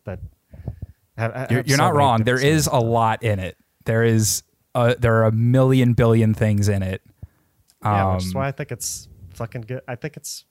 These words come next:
Speaker 1: I think it's well put together, very well put together.
Speaker 2: Yeah, I think direction,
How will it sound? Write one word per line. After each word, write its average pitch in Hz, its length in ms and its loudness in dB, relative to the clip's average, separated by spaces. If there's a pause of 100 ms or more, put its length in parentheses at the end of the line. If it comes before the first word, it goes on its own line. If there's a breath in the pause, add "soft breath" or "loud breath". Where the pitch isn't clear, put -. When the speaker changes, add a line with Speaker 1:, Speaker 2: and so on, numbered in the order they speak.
(300)
Speaker 1:
I 117 80 -14
think 127 180 -14
it's 117 120 -14
well 117 320 -4
put - 200 -8
together, 98 480 -8 (120)
very 120 240 -6
well 107 180 -6
put - 160 -16
together. 87 360 -14 (1300)
Speaker 2:
Yeah, 175 180 -4
I 147 100 0
think 196 220 0
direction, 165 800 -2